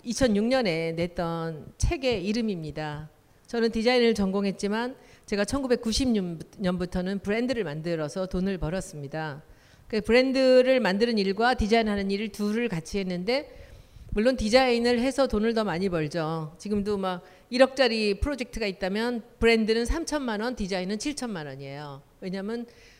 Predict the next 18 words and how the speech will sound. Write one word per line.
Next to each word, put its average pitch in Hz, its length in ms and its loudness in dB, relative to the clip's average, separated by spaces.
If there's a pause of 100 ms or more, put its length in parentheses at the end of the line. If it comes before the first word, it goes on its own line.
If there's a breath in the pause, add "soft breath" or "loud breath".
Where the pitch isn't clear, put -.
(180 loud breath)
디자인이 240 460 -2
훨씬 311 360 -6
더 269 80 -4
공이 254 360 -4
많이 196 280 -6
들어갑니다. 147 720 -6 (560)
시간이 339 440 -2
많이 226 300 -4
들어가요. 151 560 -10 (680 soft breath)
그러니까 202 400 -2
이 196 640 -4 (100)
브랜딩이라는 254 720 2
거는 202 440 -4 (220 loud breath)
언어라는 262 640 4
그물에서 208 1000 -4 (180)
딱 262 140 -4
걸려서 226 400 -2
떨어지거든요. 156 840 -6